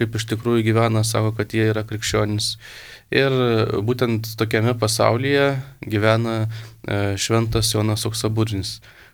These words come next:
kur jau bažnyčioje pačioje, e, nėra to grynumo, kuris buvo iki jam gimstant dar, e, persekiojimų metais. Besikeičianti bažnyčia, bažnyčia, kuri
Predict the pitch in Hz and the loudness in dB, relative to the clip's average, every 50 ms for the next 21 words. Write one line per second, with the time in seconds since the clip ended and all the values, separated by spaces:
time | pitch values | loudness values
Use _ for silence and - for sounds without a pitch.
0 | _ - - 104 107 104 - - 104 107 107 113 113 117 117 113 113 110 110 - | _ -4 -4 -2 -2 -2 -4 -2 0 2 4 4 4 4 4 2 0 0 -2 -4
1 | - - - - - 104 104 101 104 110 123 131 127 - 139 131 131 131 127 127 | -8 -14 -12 -8 -4 0 0 2 2 2 2 2 2 2 2 4 4 2 2 0
2 | 120 113 - - 113 104 107 113 117 127 135 135 135 - - - - - - 104 | -2 -2 0 2 4 4 4 4 4 2 2 0 -4 -8 -12 -16 -16 -8 -4 -2
3 | 104 101 101 98 - - - - - - - - 104 110 113 113 120 123 113 120 | 0 0 0 -2 -4 -8 -18 -20 -20 -20 -8 -2 2 4 4 6 4 4 4 2
4 | 117 113 113 107 107 104 104 110 131 147 147 143 131 - 120 110 113 113 110 110 | 2 4 4 2 2 2 2 2 2 2 2 2 2 2 0 2 2 2 2 0
5 | 113 110 120 135 127 123 117 110 110 110 113 113 113 107 107 107 104 104 98 95 | -2 -4 -4 -2 0 2 2 2 2 0 -2 -2 -2 0 0 0 0 -2 -2 0
6 | 110 123 131 131 - - 101 98 95 95 90 92 98 95 - - - - - - | 0 0 0 -2 -4 -4 -4 -4 -4 -6 -4 -4 -4 -6 -6 -10 -16 -18 -18 -18
7 | - - - - - 101 95 95 95 98 98 101 - - - 107 107 110 107 110 | -20 -20 -14 -10 -6 -4 -2 -2 -2 0 -2 -2 -2 -4 -6 -2 0 2 2 2
8 | - - 113 107 - 107 107 104 107 107 110 110 107 101 - - 95 - - - | 0 -2 -4 -4 -2 -2 0 0 0 2 2 2 2 0 -2 -6 -8 -8 -10 -12
9 | - - - - 110 110 110 - 113 110 - 131 131 131 - 117 113 110 113 101 | -16 -20 -6 -2 0 0 2 0 0 0 0 0 2 2 0 -2 0 0 0 2
10 | 104 104 98 101 107 123 139 135 - 127 120 117 113 113 - - - - - - | 2 2 0 2 0 0 0 0 0 0 0 0 -2 -4 -10 -18 -20 -20 -12 -6
11 | 104 101 98 104 104 107 110 113 117 113 113 110 107 113 113 107 104 107 110 110 | -4 -2 0 0 2 2 2 2 2 2 0 0 0 0 0 0 2 4 4 4
12 | 107 104 107 | 4 4 2